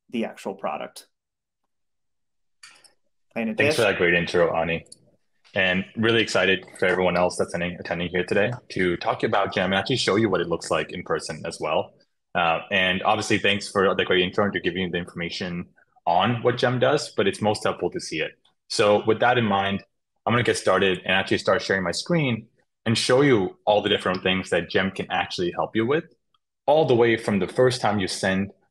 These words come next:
Speaker 2: the me-, candidate a message down to evaluating whether your pipeline is actually doing the things that you want it to do and to figure out how you can improve it going forward as well. So to give you some high-level overview, right now, we're actually gonna start off with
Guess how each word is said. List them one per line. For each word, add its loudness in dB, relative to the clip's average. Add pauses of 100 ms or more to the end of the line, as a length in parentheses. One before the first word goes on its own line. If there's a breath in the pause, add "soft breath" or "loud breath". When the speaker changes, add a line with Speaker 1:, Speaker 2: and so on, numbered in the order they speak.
(120)
Speaker 2:
the -2
me-, 0
candidate 0
a 0
message -2 (300)
down 2
to 0
evaluating 2
whether 2
your 0
pipeline -2
is -6
actually -2
doing -6
the -8
things -12 (300)
that 0
you -2
want 0
it -4
to -2
do -2 (600)
and 0
to 2
figure 2
out 2
how 0
you 2
can -2
improve -4
it -4 (280)
going -4
forward -4 (320)
as -8
well. -4 (560)
So 2 (200)
to -2
give 2
you 4
some 2
high-level 4
overview, 2 (360)
right 0
now, 2
we're 2
actually 0
gonna 0
start 0
off 0
with -2